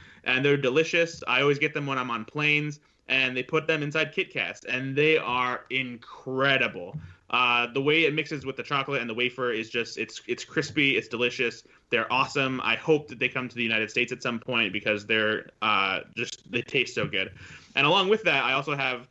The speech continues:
I tried a Biscoff cookie spread, which is kind of like Nutella, but it, it's Biscoff flavored, uh, spread, and it is so good, uh, on toast. And I,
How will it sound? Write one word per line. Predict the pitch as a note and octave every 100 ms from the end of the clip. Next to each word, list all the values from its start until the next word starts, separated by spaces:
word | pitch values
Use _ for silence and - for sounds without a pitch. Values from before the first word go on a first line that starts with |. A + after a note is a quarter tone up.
| _ _ -
I | C3+
tried | D3+ C#3 C3
a | A2+ A2+ A2+
Biscoff | C#3+ C#3+ C#3+ C#3
cookie | - F3+ C3
spread, | - - G#2 F#2 G#2+
which | A#2+ -
is |
kind | - D3+ D3
of | C#3+
like | C3+
Nutella, | D3 B2+ - D#3 B2 A2+ A#2+
but | B2 A#2 A2+
it, | A2+ B2
it's | A#2+ -
Biscoff | A2+ A2 C3+ - A#2
flavored, | - A#2 A2 A2+ A2+ - - -
uh, | A2 A2 A2
spread, | - C#3 A2 G2+
and | A2+
it | A2+ C#3
is | B2+ -
so | D#3 D3+
good, | - C3 B2+ A2 - _
uh, | A#2 A2+ -
on | A#2 A#2
toast. | - B2 B2 - -
And | A2 A2 G#2+
I, | A2 A2+